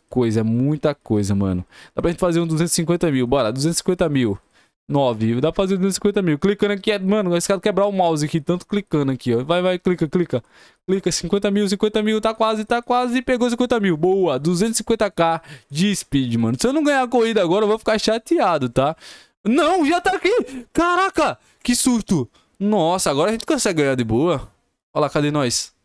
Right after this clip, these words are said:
Agora ganha. Ah, eu vou pra última desse jeito. Ele tá bem lentinho lá, ó. Lá, ó. <laughs>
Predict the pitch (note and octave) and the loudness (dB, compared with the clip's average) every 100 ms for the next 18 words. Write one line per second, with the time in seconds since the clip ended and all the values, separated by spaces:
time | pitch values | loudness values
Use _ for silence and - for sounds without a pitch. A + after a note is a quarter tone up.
0 | _ G#2 G#2+ B2+ A3 A#3 C#3 C3+ B2 G#2+ | _ -4 0 0 0 -2 -2 0 -2 -6
1 | _ _ _ _ _ - A#2+ C#3 D#3+ F3+ | _ _ _ _ _ -4 0 0 0 0
2 | D3 A#2+ C3+ C3+ A#2+ - G#2+ A2 C3 E3+ | 0 -2 -4 -4 -2 -4 -4 -4 -4 -6
3 | D#3 _ _ _ _ - F#3+ G#3+ G#3+ A3+ | -8 _ _ _ _ -6 -2 0 0 0
4 | G#3 A3 A3 B3 G3+ D3 E3+ E3+ F3 - | -2 -2 0 0 0 0 0 0 -2 -2